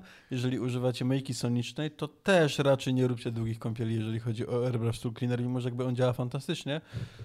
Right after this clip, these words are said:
Speaker 2: to długa kąpiel, jak się okazuje, potrafi zjeść uszczelki, co też się musiałem, e, przekonać na własnej szku-, skórze, niestety.
Speaker 1: I co, co więcej, uszczelki jak uszczelki, uszczelki możesz wymienić, ale potrafi zjeść chrom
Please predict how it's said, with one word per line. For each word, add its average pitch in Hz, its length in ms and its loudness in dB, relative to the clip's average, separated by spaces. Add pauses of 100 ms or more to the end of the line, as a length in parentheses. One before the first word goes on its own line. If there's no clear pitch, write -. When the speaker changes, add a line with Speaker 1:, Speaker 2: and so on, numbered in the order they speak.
(140)
Speaker 2:
to 123 260 0
długa 156 340 0
kąpiel, 147 340 0
jak 131 120 0
się 131 120 -4
okazuje, 120 320 -2
potrafi 120 360 -6
zjeść 113 220 -2
uszczelki, 120 500 -2
co 147 140 -10
też - 160 -8
się 120 140 -4
musiałem, 117 420 -4
e, 113 220 -8
przekonać - 500 2
na 208 140 12
własnej 151 440 10
szku-, 131 320 2
skórze, 151 360 0
niestety. 120 520 -4 (140)
Speaker 1:
I 101 120 -6
co, 101 280 -2
co 107 120 -6
więcej, 127 240 -6
uszczelki 113 280 -6
jak 95 100 -10
uszczelki, 123 340 -8
uszczelki - 320 -12
możesz 90 200 -12
wymienić, 104 320 -10
ale 92 200 -10
potrafi 95 380 -10
zjeść 87 220 -10
chrom 87 280 -6